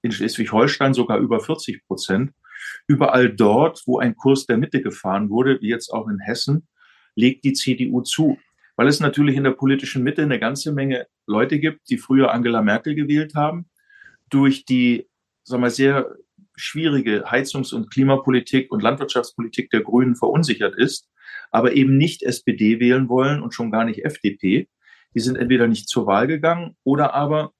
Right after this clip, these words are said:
haben sich in diesen Bundesländern sehr klar orientiert und gesagt, okay,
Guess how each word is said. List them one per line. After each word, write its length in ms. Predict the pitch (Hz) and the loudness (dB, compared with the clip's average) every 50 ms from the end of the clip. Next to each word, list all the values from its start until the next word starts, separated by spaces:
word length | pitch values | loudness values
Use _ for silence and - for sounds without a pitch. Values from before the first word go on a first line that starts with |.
| _ _ _ _ _ _ _ | _ _ _ _ _ _ _
haben 280 | - 110 120 135 143 139 | -4 -4 -2 -2 -2 -4
sich 380 | 135 139 143 139 - - - _ _ _ _ _ _ | -4 -4 -4 -4 -6 -12 -18 _ _ _ _ _ _
in 140 | - 139 131 | -2 -2 0
diesen 300 | - 143 143 151 156 143 | 2 2 0 0 0 0
Bundesländern 680 | - 131 135 139 135 135 131 131 131 135 131 127 123 123 | 0 0 0 0 0 0 0 0 0 0 0 0 -2 0
sehr 220 | 113 131 143 143 | 2 2 2 2
klar 280 | 143 - 123 120 123 - | 2 0 -2 -2 0 0
orientiert 560 | 120 123 123 117 113 113 - - 127 131 131 | 0 -2 -2 -2 -4 -6 -4 -4 -4 -4 -2
und 100 | 135 123 | -4 -6
gesagt, 360 | 117 113 123 127 131 135 - | -4 -2 -2 -2 -2 -4 -8
okay, 360 | - - - - 123 - - | -16 -8 -2 0 0 0 -2